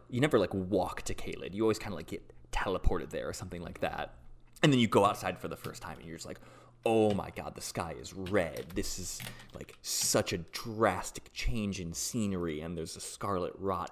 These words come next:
everywhere, and the enemies are just terrifying," because, like, all that visual language is showing you this place is harsh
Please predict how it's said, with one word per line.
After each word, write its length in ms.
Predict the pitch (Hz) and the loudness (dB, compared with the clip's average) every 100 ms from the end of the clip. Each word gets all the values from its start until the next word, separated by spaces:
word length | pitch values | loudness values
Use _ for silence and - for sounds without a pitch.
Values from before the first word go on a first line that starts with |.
| - | -8
everywhere, 640 | 92 85 85 82 80 73 | -6 -4 -2 0 0 -2
and 180 | 85 85 - - - | -4 -8 -12 -18 -14
the 140 | - | -4
enemies 320 | 120 107 95 | 0 2 2
are 60 | 95 | -2
just 220 | - - - | -6 -12 -2
terrifying," 520 | - 123 135 - 73 110 | 2 4 2 0 -6 -8
because, 240 | 98 - | -6 -4
like, 240 | 98 87 - | -4 -4 0
all 160 | 123 123 | 4 4
that 160 | 107 113 | 4 0
visual 320 | 117 117 92 | 0 2 2
language 440 | 113 151 113 82 | 2 2 0 0
is 100 | 87 | -4
showing 400 | - 139 123 95 | 2 4 4 0
you 320 | 87 95 87 - - - - | -4 -2 -2 -4 -16 -20 -16
this 440 | 113 139 123 - - - - _ - | -2 2 4 2 -2 -14 -20 _ -12
place 380 | - 117 98 - | -6 -4 -4 -4
is 320 | 90 85 - - - - | -4 -4 -6 -10 -20 -8
harsh 560 | - 120 87 - - | 0 0 2 -2 -4